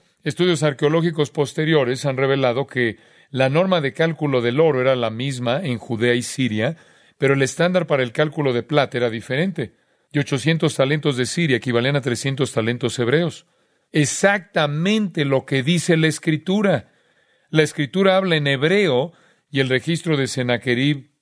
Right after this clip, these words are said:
en sirio. Permítanme mostrarles otro. Hay muchos más en donde la Biblia supuestamente se equivoca, y no es así si se observa con cuidado. Uno muy curioso está en Números once treinta y uno,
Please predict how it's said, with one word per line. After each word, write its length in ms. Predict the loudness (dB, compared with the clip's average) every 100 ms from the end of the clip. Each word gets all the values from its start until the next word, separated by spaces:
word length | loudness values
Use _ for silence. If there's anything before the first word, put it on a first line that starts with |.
| _
en 220 | -6 -4 -4
sirio. 580 | -2 0 2 0 -2 -8 _ _ _ _
Permítanme 500 | -2 0 2 2 0
mostrarles 560 | -2 -4 -2 -2 -2 -2
otro. 360 | -2 -2 -10 -14 _ _ _ _ _
Hay 120 | 0
muchos 360 | 2 2 2 2
más 240 | 2 2
en 100 | 0
donde 180 | -4 -2
la 120 | 0
Biblia 240 | 0 0 -2
supuestamente 640 | -2 -4 -2 -2 -4 -4
se 100 | -8
equivoca, 540 | -8 0 2 0 -4 -16 _ _ _ _ _
y 120 | -6 0
no 120 | 0
es 100 | 2
así 300 | 0 0 0
si 140 | -2
se 140 | -2 -4
observa 400 | 0 2 2 0
con 180 | -4
cuidado. 560 | -4 -2 0 0 0 -8 _ _ _ _ _ _
Uno 160 | -4 0
muy 140 | 0
curioso 460 | 0 2 2 2 0
está 360 | -2 0 0
en 120 | 0 -2
Números 380 | -2 -2 -2
once 240 | -2 -4 -4
treinta 280 | -4 -2 0
y 100 | 2
uno, 260 | 0 0